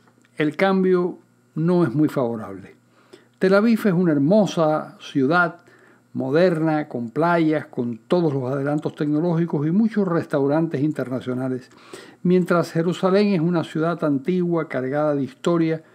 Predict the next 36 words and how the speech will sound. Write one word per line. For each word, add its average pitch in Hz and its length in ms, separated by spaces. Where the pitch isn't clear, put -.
también 233 420
con 196 160
cierto 196 420
encanto, 175 680
pero 143 180
me 139 140
parece 156 460
que 147 100
Tel 127 180
Aviv 156 360
es 104 120
mucho 151 300
más 147 240
habitable 156 640
y 180 200
los 143 160
diplomáticos 147 920
dejarán 131 480
de 143 120
vivir 123 240
en 120 120
ella, 104 340
los 117 100
diplomáticos 131 680
al 123 120
menos 160 360
norteamericanos. 123 880
Hasta - 260
mil 190 180
novecientos 175 560
ochenta 180 500
hubo 160 220
embajadas 156 580
importantes 151 800
en 131 140
Jerusalén, 143 640